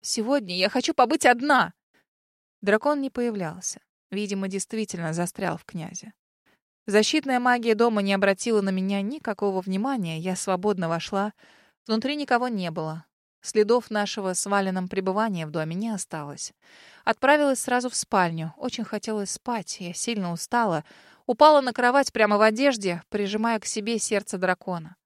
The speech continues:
Внутри ворчала жадность и не разрешала мне отложить золото в сторону.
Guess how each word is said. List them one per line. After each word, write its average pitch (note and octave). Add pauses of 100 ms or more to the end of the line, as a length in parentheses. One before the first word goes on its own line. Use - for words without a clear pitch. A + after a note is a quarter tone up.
(320)
Внутри G#3+
ворчала B3+
жадность G3+
и G#3+
не A3
разрешала A3+
мне D#3+
отложить F#3
золото G3
в -
сторону. E3+